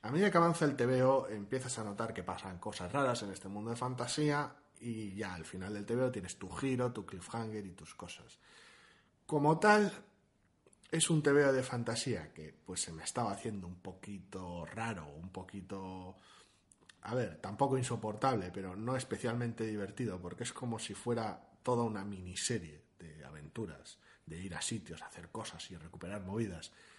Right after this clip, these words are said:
que estaba teniendo lugar de manera hiperapresurada en un solo número, sin mucho carácter en, en muchos de los personajes. Pero claro, una vez que te tragas el primer número entero y empiezas a ver las rarezas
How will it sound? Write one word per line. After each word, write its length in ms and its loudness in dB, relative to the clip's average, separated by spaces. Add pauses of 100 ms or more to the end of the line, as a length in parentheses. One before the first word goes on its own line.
(480)
que 100 -4
estaba 260 2
teniendo 260 2
lugar 240 4
de 60 -2
manera 360 -6
hiperapresurada 1080 -8
en 140 -8
un 100 -10
solo 300 -8
número, 420 -2 (840)
sin 580 -4 (140)
mucho 440 -4
carácter 500 -6
en, 240 -6
en 240 -12
muchos 300 -2
de 60 -4
los 120 -6
personajes. 680 -4 (840)
Pero 220 4
claro, 380 4
una 260 4
vez 220 2
que 180 0
te 560 -4
tragas 480 -4
el 80 -4
primer 260 -4
número 240 -4
entero 320 -2
y 60 -8
empiezas 420 -10
a 60 -6
ver 120 -6
las 160 -6
rarezas 580 -6